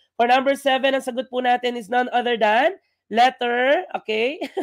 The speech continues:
<laughs> May mga naghahanap ng bell ko. Sige, ang sagot po natin for number seven ay letter D, Wassily Kandinsky. Okay? Kandinsky. Okay, ito po siya.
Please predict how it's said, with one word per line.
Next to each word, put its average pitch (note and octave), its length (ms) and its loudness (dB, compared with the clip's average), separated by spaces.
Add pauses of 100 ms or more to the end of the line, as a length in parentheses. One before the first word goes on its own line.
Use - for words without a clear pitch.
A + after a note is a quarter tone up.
(340)
<laughs> - 640 -10
May C#4 100 0
mga D4 260 2
naghahanap C4+ 460 -2
ng C4 240 -2
bell B3 220 -2 (100)
ko. G#3 160 -12 (320)
Sige, A#3+ 400 -2 (160)
ang C4 120 -2
sagot C#4+ 280 -2
po D4+ 80 -2
natin D4 320 2
for C#4+ 80 4
number C4+ 320 2
seven C4 480 -2
ay A#3+ 120 -4
letter B3 440 0
D, A3+ 480 -4 (220)
Wassily C4 720 -2
Kandinsky. A3 1040 -6
Okay? G3+ 480 -4
Kandinsky. G#3 640 -8 (320)
Okay, A#3+ 320 -2
ito D4+ 240 -2
po D4+ 160 -4
siya. F3+ 320 -2